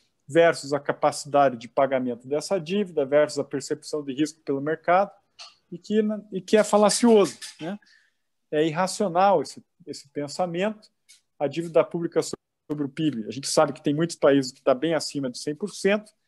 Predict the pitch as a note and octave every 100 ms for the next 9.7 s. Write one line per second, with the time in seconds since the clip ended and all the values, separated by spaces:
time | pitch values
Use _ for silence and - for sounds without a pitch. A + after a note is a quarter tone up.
0 | _ _ _ A3 G#3 G3 F#3+ G3 E3+ E3+
1 | B2+ _ _ _ C#3+ D3+ F#3+ _ _ _
2 | _ _ _ F3+ F3 F#3 - G3+ G3 F3
3 | F#3 F3+ - F3 E3 - D3+ D#3 D3 D3+
4 | C3+ B2+ C3 C3 C3+ - F3 - F3+ G3
5 | F#3 D3 C#3+ - C#3 C3 C#3 C#3 - D#3+
6 | F3+ C#3 A2 _ _ _ C3 B2 C#3+ C#3
7 | C3+ D#3+ C3+ B2 C#3 C3+ C3+ B2+ C3 C3
8 | - F#3 - G3+ G#3+ - - C3 D3 C3+
9 | D3+ C#3+ A#2+ B2 A#2+ C#3+